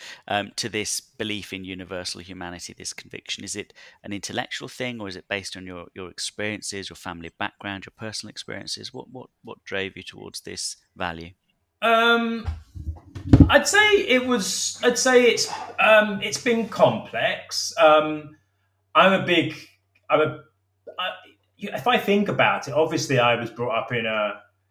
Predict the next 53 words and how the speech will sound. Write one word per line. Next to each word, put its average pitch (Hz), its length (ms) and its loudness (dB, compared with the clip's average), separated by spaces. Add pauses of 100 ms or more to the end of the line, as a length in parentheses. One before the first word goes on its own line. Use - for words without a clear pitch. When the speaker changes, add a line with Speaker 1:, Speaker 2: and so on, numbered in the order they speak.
(220)
Speaker 2:
in 123 120 -2
a, 110 300 0
in 113 60 -12
a, - 40 -14 (220)
in 123 60 -10
a 113 100 -8
kind 117 240 -6
of 101 220 -14
Christian 110 840 -4 (220)
background, 107 500 -4
as, 131 240 -6
as 117 160 -12
most 127 220 0
of 107 80 -8
us 107 100 -4
who've - 140 -8
been 110 120 -6
brought 107 280 -4
up 107 120 -8
in 110 80 -8
the 104 80 -10
U 104 200 -8
K 101 180 -8
were. 110 240 -2
My 113 140 -4
school, 104 600 -8
you 107 60 -8
know, 117 160 -6
I, 104 140 -4 (480)
I 107 80 0
learned 110 260 0
hymns, 113 520 -2
I 107 160 4
learned 110 180 -2
about 104 240 -4
the 95 80 -16
Bible 107 340 2
and 101 100 -10
so 98 280 -4
on. 101 180 -10 (320)
There 185 220 6
is 220 120 6
a, 160 360 10
there, 170 220 6
you 180 160 0
can 202 220 4
extract 139 460 0
a 139 60 0
human, 131 760 2 (100)
a 123 60 -2
humanist, 139 960 2
I 123 120 -2
say, 101 260 -8